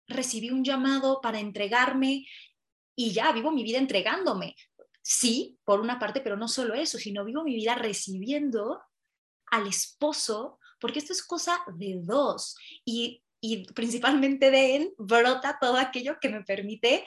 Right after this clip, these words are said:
seguir y, y ser fiel, como decía, ¿no? Toda esta gracia inmensa. Entonces, me parece, uh, como tan importante voltear a ver también esta, esta reciprocidad, que obviamente con toda proporción guardada, porque Dios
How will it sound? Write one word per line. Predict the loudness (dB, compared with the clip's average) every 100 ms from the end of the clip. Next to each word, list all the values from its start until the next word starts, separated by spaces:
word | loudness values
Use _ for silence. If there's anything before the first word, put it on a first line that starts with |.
| -8 -20 -20 _
seguir | 0 2 4 2 4 2 0
y, | -4
y | -4
ser | -2 -4
fiel, | 0 -2
como | -2 -6
decía, | -6 -6
¿no? | -6 -6
Toda | -4 -4
esta | -4 -4 -4
gracia | -2 -4 -4
inmensa. | -4 -6 -6
Entonces, | -10 -6 -4 -4
me | -6
parece, | -4 -4 -2 -4 -4 -8 -20 -20 -20 -20 _ _ _ _ _ _
uh, | -8 -8
como | -6 -4 -2
tan | 0 0
importante | 0 -2 -4 -2 -2 0 -2
voltear | -2 -2 -2
a | -2
ver | -2 -4
también | -6 -4 -4 -6 -12 _ _ _ _ _ -10
esta, | -8 -4 0 0 -2 -12 _ _ _ _ _ _ _ _ _ _ -14 -14 -14 -20 -20 _
esta | -12 -4 -2 -2 -6 _ -10
reciprocidad, | -6 -2 -2 -2 -4 -4 -2 0 2 2 2
que |
obviamente | 0 2 2 2 2 2 -2
con | -6
toda | -2 -4
proporción | -4 -6 -6 -4
guardada, | 0 2 4 2
porque | 0 -6 -2
Dios | 0 -2